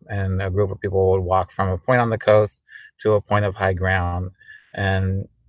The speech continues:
um, so that's kind of a, a good way to get the muscle memory going, to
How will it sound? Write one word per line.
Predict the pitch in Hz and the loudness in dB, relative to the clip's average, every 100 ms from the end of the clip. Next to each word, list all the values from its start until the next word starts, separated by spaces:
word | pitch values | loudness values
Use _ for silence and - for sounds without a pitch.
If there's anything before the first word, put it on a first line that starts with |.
| 98 | -8
um, | 95 92 92 95 - _ _ | -4 -4 -4 -8 -12 _ _
so | - 123 | 0 4
that's | 135 - | 4 4
kind | 131 | 2
of | 123 104 | 2 4
a, | 101 95 - _ _ _ _ _ _ - _ - _ | 6 4 0 _ _ _ _ _ _ -20 _ -20 _
a | 104 | -2
good | 104 131 123 | 4 4 6
way | 127 | 4
to | 117 | 4
get | 117 113 | -2 -4
the | |
muscle | 110 113 110 | -2 -2 -2
memory | 117 110 107 | -4 -2 -2
going, | 107 107 104 107 | -2 -2 -2 -4
to | - 110 | -6 -10